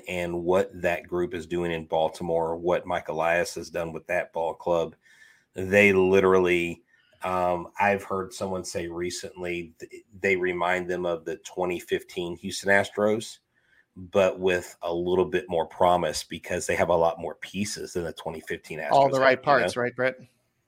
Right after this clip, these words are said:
Speaker 1: That's right. All the right parts. And so if you need, um, to get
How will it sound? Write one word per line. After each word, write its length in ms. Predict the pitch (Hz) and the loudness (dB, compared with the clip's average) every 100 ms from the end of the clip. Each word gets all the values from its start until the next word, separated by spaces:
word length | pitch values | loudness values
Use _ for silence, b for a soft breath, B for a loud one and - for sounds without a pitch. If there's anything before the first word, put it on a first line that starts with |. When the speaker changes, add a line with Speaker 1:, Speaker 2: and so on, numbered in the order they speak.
| _ _ B B B | _ _ B B B
Speaker 1:
That's 240 | 80 82 117 | -4 2 8
right. 300 | 117 107 - _ _ | 10 8 2 _ _
All 160 | 95 95 | 4 4
the 80 | 92 | 6
right 240 | 90 90 | 2 4
parts. 380 | 104 98 - - | 4 4 2 -10
And 120 | 92 | -6
so 220 | - 101 | 0 0
if 260 | 95 95 - | 0 -4 -4
you 320 | 107 104 101 | -2 0 -2
need, 460 | 95 104 98 95 87 b b b b - | -4 -4 -2 -4 -8 b b b b 0
um, 480 | 98 92 92 90 - | 2 4 2 -2 -6
to 360 | - 95 90 | -4 -4 -6
get 340 | 85 98 107 | -6 -2 -2